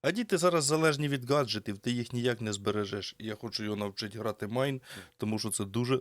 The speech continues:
розумна гра. І тому я вирішив створити каналчик, де і для інших діток будуть інструкції по всяких фермах автоматизації, виживання. Майн поки що ванільний, до модів мені ще як до неба рачки, я хочу освоїти ванілу.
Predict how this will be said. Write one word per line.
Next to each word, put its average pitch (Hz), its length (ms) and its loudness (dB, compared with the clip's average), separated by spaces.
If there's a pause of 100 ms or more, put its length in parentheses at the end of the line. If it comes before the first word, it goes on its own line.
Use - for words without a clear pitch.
розумна 101 580 0
гра. 101 260 0 (280)
І 151 160 2
тому 143 280 2
я 131 140 6
вирішив 113 440 2
створити 104 560 2
каналчик, 127 720 2
де 98 380 2
і 113 120 0
для 113 140 2
інших 147 420 0
діток 120 320 -2
будуть 104 380 -2
інструкції 123 640 -2
по 107 140 -2
всяких 113 380 -4
фермах 120 420 2
автоматизації, 123 960 0
виживання. 120 560 2 (560)
Майн 117 460 4
поки 110 300 0
що 104 160 -2
ванільний, 135 540 2
до 117 140 2
модів 107 340 0
мені 104 220 0
ще 104 140 -2
як 98 80 -12
до 107 120 -2
неба 104 280 2
рачки, 139 340 0
я 101 60 -4
хочу - 280 -10
освоїти 101 440 -4
ванілу. 143 460 -2